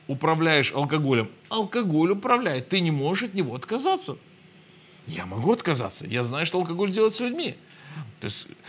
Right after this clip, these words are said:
многие начнут копаться: «А где запрещено?» Где?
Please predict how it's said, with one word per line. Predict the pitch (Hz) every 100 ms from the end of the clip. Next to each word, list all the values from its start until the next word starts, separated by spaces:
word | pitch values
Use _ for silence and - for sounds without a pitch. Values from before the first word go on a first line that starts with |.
| 147 110
многие | 123 185 240 185
начнут | 180 185 170
копаться: | 165 147 156 - 104
«А | 104
где | 104 120
запрещено?» | 139 151 165 226 185
Где? | 131